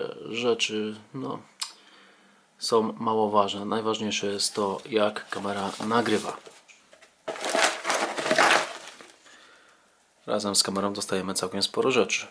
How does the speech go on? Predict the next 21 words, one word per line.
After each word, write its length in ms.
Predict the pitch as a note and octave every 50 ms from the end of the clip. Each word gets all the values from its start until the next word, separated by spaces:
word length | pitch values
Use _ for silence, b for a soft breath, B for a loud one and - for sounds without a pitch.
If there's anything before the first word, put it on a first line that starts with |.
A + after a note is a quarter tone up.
| - _
No 140 | C3+ D3 D#3
dobrze, 280 | C#3 A#2+ G#2+ - A2 A2
nie 100 | A#2+ A#2+
mam 120 | A#2 A#2
zamiaru 400 | A2 A2 G#2+ A2 G#2+ G#2+ G#2+ G#2
tutaj 260 | G#2 - G#2+ G2+ G2
spędzać 320 | F#2+ - - G#2 G#2 G2+ G2
za 100 | - G2+
dużo 260 | G2+ G#2 G#2+ G2+ F#2
czasu, 380 | - - G2+ F#2+ - - -
jeśli 200 | G2 F#2+ - G#2
chodzi 220 | G2 F#2+ F2+ F#2+ F#2
o 80 | F2+
omówienie 440 | F2+ F#2 F#2+ F#2 F#2+ F#2+ F#2 F#2 F2+
akcesoriów, 600 | - - - - - G2 - B2 A#2 G#2 F#2+ - -
ale 200 | F#2 - A2+ A#2
jest 120 | A#2 A2+
ich 100 | A2 G#2+
naprawdę 360 | A2 G#2+ - A#2 G#2+ G#2 G#2+
sporo. 380 | G#2 - - - A#2+ F#2 F2+ F#2
Zresztą 320 | F#2+ F#2+ F#2 - G2 F#2+